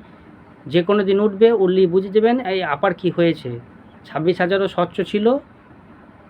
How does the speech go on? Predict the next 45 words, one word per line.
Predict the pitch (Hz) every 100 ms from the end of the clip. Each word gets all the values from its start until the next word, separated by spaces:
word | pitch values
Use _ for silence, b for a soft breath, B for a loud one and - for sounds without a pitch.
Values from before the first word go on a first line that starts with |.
| - -
তো | 180
এখন | 180 151 190
সবাই | 170 185
বুঝতে | 170 180 -
পারছে | 202 185
ছাব্বিশ | 185 170 170 180
হাজারে | 175 185
কী | 185
হয়েছে। | 175 180 160 143
তাই | 156 156
আপার | 135 185 190 196 202 -
এখন | 143 180
স্বচ্ছ, | 165 180 175 202
সবাই | 175 170 165
বলছে | 185 208 240 285 - B B -
আপারে | 139 143 185
কী | 175
হয়েছে | 185 185 185
সেটা | 185
সবাই | 175 175 180
জানে। | 165 190 170 123 123 - - - - -
কীভাবে | 175 190 190
রিক্রুটমেন্ট, | 185 185 180 196
একটা, | 190 165 190
একটা, | 180 156 - 185 185
আহ, | 185 - - - 160 151 143 143
মেরিট | 165 190
লিস্ট | 196 185 -
পূর্বে | 170 185
ক্যান্সেল | 180 165 170 196
হয়েছে, | 185 175
ক্যান্সেল | 185 160 156 165
হওয়ার | 165
পর | 170 190
তারপর | 165 160 175
নতুন | 170 156 170
করে | 175 180
এই | 175
যে | 180
নিয়োগ | 170 160
প্রক্রিয়া | 165 - 185
শুরু | 180 185
হয়েছে, | 190 240
এখানেও | 185 180 185
মে-, | 180